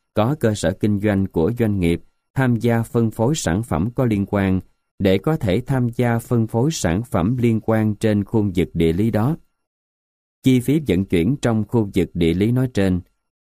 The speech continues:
Thời gian vận chuyển hàng hóa, cung ứng dịch vụ trong khu vực địa lý.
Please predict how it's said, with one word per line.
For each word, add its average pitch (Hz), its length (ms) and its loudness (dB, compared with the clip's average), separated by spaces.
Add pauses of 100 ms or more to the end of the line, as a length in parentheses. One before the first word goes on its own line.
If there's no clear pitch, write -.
(260)
Thời 110 200 2
gian 127 300 0
vận 90 220 0
chuyển 92 220 0
hàng 98 300 0
hóa, 101 380 0
cung 104 200 2
ứng 135 160 2
dịch - 200 -2
vụ 82 240 2
trong 98 300 0
khu 92 240 0
vực 80 160 0
địa 78 200 0
lý. 113 360 0